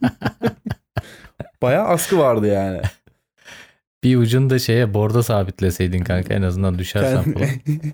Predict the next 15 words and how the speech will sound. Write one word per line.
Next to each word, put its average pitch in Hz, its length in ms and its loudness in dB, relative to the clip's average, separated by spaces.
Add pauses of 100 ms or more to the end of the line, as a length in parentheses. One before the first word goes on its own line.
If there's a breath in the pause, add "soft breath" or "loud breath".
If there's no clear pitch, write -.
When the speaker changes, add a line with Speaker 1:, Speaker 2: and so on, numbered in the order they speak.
(240 loud breath)
Speaker 1:
<laughs> 107 100 2
Aynen, 139 240 2
kendimi 123 420 0
bağladım 127 440 2
bordun 107 300 0
altından. 104 420 -6
Zaten 151 340 0
ayakta 151 340 2
durmadım. 120 360 0
Oturdum, 139 380 -4
oturarak 165 560 -4 (340 loud breath)
kaydım. 107 340 0 (220)
Yani - 240 -14
ne - 40 -8
yapayım? 101 340 -12